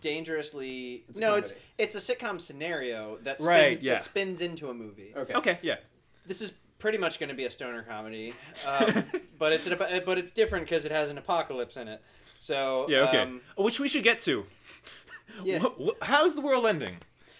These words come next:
Speaker 3: 'Cause we, we've talked lizard people, we've talked death has shown up, and Hitler's back.
Speaker 2: That's enough
Speaker 1: Maybe
Speaker 2: for an
Speaker 1: it's,
Speaker 2: apocalypse,
Speaker 1: maybe it's,
Speaker 2: I think.
Speaker 1: maybe it's just the end of,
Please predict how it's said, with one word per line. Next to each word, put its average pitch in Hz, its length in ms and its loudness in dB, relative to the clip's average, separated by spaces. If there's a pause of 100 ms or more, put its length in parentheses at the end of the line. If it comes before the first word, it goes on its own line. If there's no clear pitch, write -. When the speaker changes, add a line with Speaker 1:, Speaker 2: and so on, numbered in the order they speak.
(160)
Speaker 3:
'Cause 175 140 2
we, 214 160 -2
we've 190 140 -2
talked 208 280 2
lizard 170 240 2
people, 170 320 2
we've 143 160 -4
talked 147 360 -2 (220)
death 156 180 2
has 143 140 -2
shown 117 280 -2
up, 135 180 -6
and 131 180 -10
Hitler's 180 300 -2
back. - 380 -8 (1200)
Speaker 2:
That's 226 180 2
enough 220 320 -2 (140)
Speaker 1:
Maybe 214 220 0
Speaker 2:
for - 80 4
an - 20 2
Speaker 1:
it's, 147 80 0
Speaker 2:
apocalypse, 160 320 -2
Speaker 1:
maybe 233 120 2
it's, 220 140 2
Speaker 2:
I - 120 -4
think. - 180 -8
Speaker 1:
maybe 175 180 -4
it's 190 160 -4
just 156 320 -8
the 143 180 -16
end 139 300 -6 (100)
of, 127 300 -4